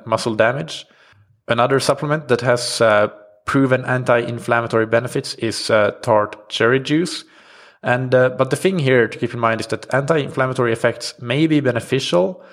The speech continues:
uh, but, uh, it really depends on the context. So it may also blunt the adaptive response to exercise, especially if you, uh, if you consume anti-inflammatories immediately after training.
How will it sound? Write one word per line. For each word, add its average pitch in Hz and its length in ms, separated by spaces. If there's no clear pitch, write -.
uh, 113 240
but, 113 500
uh, 123 60
it 123 300
really 156 160
depends 143 340
on 135 60
the 117 80
context. - 580
So 113 460
it 139 260
may 131 140
also 135 420
blunt 117 600
the 123 100
adaptive 127 340
response 131 380
to 113 100
exercise, 156 480
especially 117 480
if 110 200
you, 110 200
uh, 110 280
if - 240
you 147 60
consume 110 420
anti-inflammatories 107 1080
immediately 107 580
after 101 300
training. 104 540